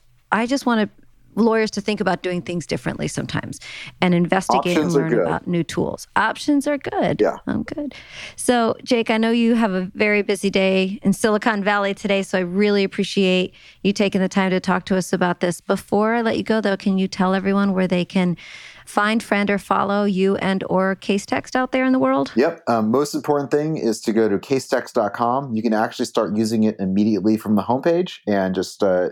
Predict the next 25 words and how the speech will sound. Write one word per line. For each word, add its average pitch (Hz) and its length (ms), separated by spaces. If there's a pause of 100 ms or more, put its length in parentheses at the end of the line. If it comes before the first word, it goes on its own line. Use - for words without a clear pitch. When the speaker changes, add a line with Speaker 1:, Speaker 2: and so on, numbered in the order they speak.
Speaker 2:
you 104 120
know, 92 340
sign 107 200
up 104 100
for 107 100
a 95 40
free 107 200
trial 107 360
by 101 120
clicking 101 320
that 92 180
free 113 280
trial 107 320
button 113 400 (200)
at 98 220
the 95 60
top 101 320
right-hand 95 560
side 98 260
of 90 80
the 92 300 (180)
corner 95 220
of - 40
the - 60
screen. 135 460